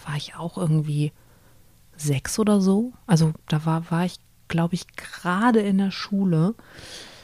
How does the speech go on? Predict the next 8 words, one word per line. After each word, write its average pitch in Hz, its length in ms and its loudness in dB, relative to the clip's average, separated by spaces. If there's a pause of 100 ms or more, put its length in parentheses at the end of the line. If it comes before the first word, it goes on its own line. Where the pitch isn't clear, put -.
(640)
Ähm, 160 760 2 (300)
und 156 460 0
da 156 160 2
haben 180 180 6
wir 175 100 6
so 165 120 2
eine, 156 520 2 (220)
äh, 156 600 -4